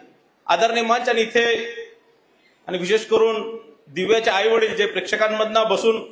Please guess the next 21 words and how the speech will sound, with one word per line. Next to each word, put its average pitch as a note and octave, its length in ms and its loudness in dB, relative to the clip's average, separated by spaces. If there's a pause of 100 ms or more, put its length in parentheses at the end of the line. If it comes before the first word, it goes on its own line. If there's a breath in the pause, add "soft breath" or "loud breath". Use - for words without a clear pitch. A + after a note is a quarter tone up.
(180)
हा G3 100 4
कार्यक्रम G3+ 420 0
बघतात G#3+ 340 0
आहे, F#3+ 180 2 (400)
डॉक्टर E3 340 0
देशमुख G3 360 0
आणि G3+ 180 0 (480)
मिसेस F3+ 240 -2
देशमुख, F#3 380 0 (1160)
आणि A3+ 140 2
इथे A#3+ 120 2
उपस्थित C4 400 0
सर्व B3+ 300 2 (2500)
पाल्य, A#3+ 400 2
सर्व A3+ 280 2 (680)
विद्यार्थी, A3+ 500 0
सर्व A3+ 280 2
माझे A3 300 2 (880)
बंधू G#3 200 2
भगिनींनो, A#3 380 2
मित्रांनो, E3+ 400 -2